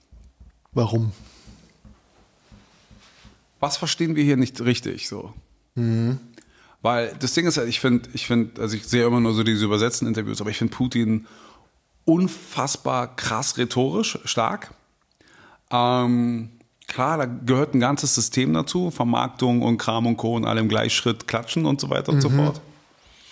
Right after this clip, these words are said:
Speaker 2: Aber der haut manchmal einfach mal so trocken immer so Sachen halt irgendwo auch raus. Und das Problem ist, das darfst du ja gar nicht sagen, dass du das, dass, dass du das faszinierend findest, weil das ist, klingt ja so, als würdest du ihm gleich automatisch zustimmen.
Speaker 1: Mhm.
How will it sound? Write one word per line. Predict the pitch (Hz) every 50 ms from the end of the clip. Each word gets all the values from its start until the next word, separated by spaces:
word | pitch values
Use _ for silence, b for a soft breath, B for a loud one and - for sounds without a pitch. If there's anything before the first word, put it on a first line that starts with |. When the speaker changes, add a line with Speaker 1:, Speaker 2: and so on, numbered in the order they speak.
| B B B B B B B B B B B B B -
Speaker 2:
Aber | - 120 117 120 123
der | 117 127 135 135 135
haut | 147 143 139 147
manchmal | 135 135 147 143 - 147 131
einfach | 127 127 131
mal | 127 131 127
so | 120 123
trocken | 117 - - - 135 123 - - 160 139
immer | - 123 120 123 123
so | 107 123 120
Sachen | 107 127 131 - - 143 123
halt | 123 120 -
irgendwo | 123 113 - 117
auch | 110 104 107
raus. | 123 135 127 123 -
Und | - - - - - -
das | 117 113
Problem | - - 127 120 143 156
ist, | 156 147
das | 127 113 -
darfst | 123 131 131 - -
du |
ja | 120 113
gar | 107 117 117 120
nicht | 117 110 -
sagen, | - 110 95 - - 135 120
dass | 113 110 -
du | - 117
das, | 113 107 - -
dass, | - 117 107 - - -
dass | - 113 104 -
du | 120
das | 113 104 -
faszinierend | - 117 110 - - 117 127 143 143
findest, | - 120 113 110 -
weil | 113
das | 113 110 - -
ist, | 131 - - - -
klingt | - 123 120 -
ja | 64 - 113
so, | - 123
als | 120 113 -
würdest | 113 117 113 -
du | -
ihm | 113 110
gleich | 104 110 110 104 107
automatisch | 113 113 117 107 104 104 - - -
zustimmen. | - - 135 127 - - - 113 127 120 101
Speaker 1:
Mhm. | 113 127 127 127